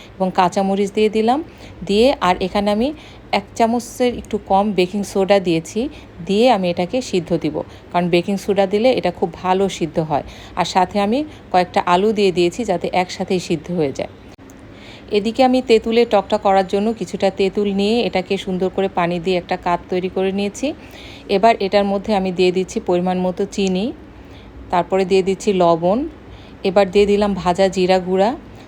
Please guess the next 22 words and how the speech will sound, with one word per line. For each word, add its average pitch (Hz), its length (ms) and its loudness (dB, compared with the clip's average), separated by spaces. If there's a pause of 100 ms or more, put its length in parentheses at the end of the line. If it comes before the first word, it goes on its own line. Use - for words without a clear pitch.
তারপরে 180 360 0
দিচ্ছি 196 300 -4
বিট 185 300 -2
লবণ 196 360 2 (320)
এবং 226 300 0 (180)
চটপটি 175 420 0
মশলা। 156 420 -4 (960)
এই 208 100 2
মশলাগুলো 226 600 4
আপনি 220 440 0
আপনার 190 420 0 (100)
টেস্ট 202 280 2
অনুযায়ী 208 380 2
ব্যবহার 175 340 2
করবেন। 147 320 -4 (400)
আর 175 200 2
পরে 220 240 4
আবার 220 260 4
একটু 226 200 -4
দিয়ে 220 200 2
দিলাম 220 440 0
এখানে, 190 380 -2